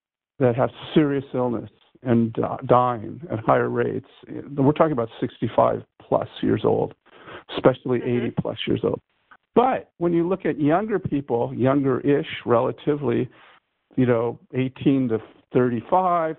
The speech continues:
Speaker 1: thirty-five to forty-nine, it turns out in, in California there are a lot of Latinx people in the younger age groups. Guess what? They're working in the fields. They're working in frontline jobs.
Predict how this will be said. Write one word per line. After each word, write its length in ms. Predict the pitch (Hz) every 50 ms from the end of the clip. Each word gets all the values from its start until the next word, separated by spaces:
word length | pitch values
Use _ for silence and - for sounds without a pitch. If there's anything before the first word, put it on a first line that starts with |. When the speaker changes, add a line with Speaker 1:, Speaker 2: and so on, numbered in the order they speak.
| _
Speaker 1:
thirty-five 680 | - 123 120 123 120 - - 127 120 117 117 120 117 -
to 180 | 98 85 82 - - - - -
forty-nine, 800 | - 120 120 127 120 113 117 123 127 135 143 143 147 151 156 - _ _ _ _ _ _ _ _ _ _ -
it 60 | 147 - -
turns 200 | - 208 196 185
out 180 | 196 190 170 - -
in, 240 | 170 160 151 151 - _ _ _ 165 - -
in 120 | - 147 147
California 680 | - - 170 165 156 151 143 - - 170 165 160 147 131
there 220 | 143 151 151 -
are 160 | 120 120 120
a 100 | 120 120
lot 480 | 120 120 127 151 160 175 180 170 147 - _
of 160 | 123 117 120
Latinx 680 | 117 131 123 127 127 127 120 107 113 123 143 151 127 - - - - - - - - _ _ _ _ _ _ _ _ _ _ _ _ _ _
people 440 | - 127 123 127 143 127 131 135 139
in 80 | 131
the 100 | 135 127
younger 480 | 123 135 151 175 196 220 202 185 165 139
age 240 | 120 113 117 - -
groups. 240 | - 110 95 92 - -
Guess 180 | - 196 180 175 -
what? 320 | - 202 196 165 - -
They're 140 | - 151 160
working 340 | 165 165 165 165 165 160 156
in 100 | 151 143
the 100 | 139 139 - -
fields. 340 | - 160 160 143 113 107 107 -
They're 140 | 143 135 151
working 380 | 143 147 151 147 - - 151 139
in 180 | 143 139 131 - - -
frontline 460 | - 143 135 139 139 135 139 139 131
jobs. 320 | - 160 156 143 117 117